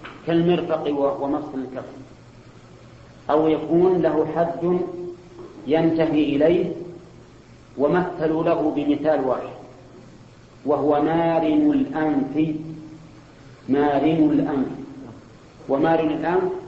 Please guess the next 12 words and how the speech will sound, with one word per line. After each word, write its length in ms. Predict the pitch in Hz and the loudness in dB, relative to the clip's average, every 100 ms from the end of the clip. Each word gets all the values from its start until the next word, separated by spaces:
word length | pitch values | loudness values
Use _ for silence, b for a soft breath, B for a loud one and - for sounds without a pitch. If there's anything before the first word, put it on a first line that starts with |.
| - - - - | -18 -20 -20 -8
ما 300 | 135 151 151 | -2 2 2
لان 420 | 151 156 151 143 151 | 2 2 0 0 2
منه، 220 | 165 - - - - - - - - - - - - - - 131 | 2 0 -4 -12 -16 -18 -20 -20 -20 -20 -20 -20 -20 -20 -10 -4
اللين 460 | 131 139 165 160 | 0 2 4 4
من 60 | 147 | 2
الأنف، 380 | 143 135 131 127 - | 0 -2 -4 -4 -4
لأن 200 | 143 151 | -2 0
الأنف 320 | 143 156 143 | 0 -2 -2
له 220 | 131 127 135 | -4 -4 -2
قصبة 380 | 160 165 170 170 - - - - - - - - - - | -2 0 -2 -4 -8 -14 -20 -20 -20 -20 -20 -20 -12 0
وله 280 | 175 170 | 2 4
مارن. 480 | 156 151 135 131 127 | 2 0 -2 -2 -4